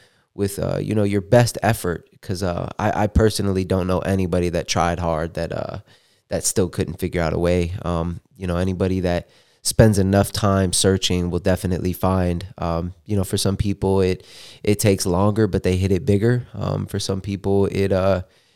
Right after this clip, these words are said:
you know, it's a slow, steady race. Um, you know, and for other people, um, you know, it's just not really what they,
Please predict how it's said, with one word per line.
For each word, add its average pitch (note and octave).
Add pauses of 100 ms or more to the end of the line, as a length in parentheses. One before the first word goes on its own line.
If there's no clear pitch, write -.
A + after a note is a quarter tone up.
(140)
you G2
know, F#2
it's F#2
a -
slow, F#2+
steady G2
race. G2 (440)
Um, F2+
you F#2
know, F#2+
and G2+
for -
other A2
people, G#2
um, F#2 (160)
you G#2+
know, G2
it's G2
just G2+
not G2+
really G2 (140)
what -
they, G2